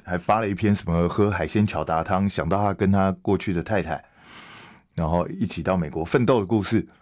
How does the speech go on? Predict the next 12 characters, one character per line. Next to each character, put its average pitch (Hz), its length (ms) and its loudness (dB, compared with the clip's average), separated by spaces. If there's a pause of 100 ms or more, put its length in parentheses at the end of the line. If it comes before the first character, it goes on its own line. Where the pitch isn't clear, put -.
(140)
反 85 160 0
正 90 80 4
就 101 120 0
走 87 160 -4
这 78 60 -6
种 98 140 0
感 82 160 -6
性 104 220 2
路 101 160 0
线。 85 240 -2 (1800)
可 98 160 0
是 117 460 4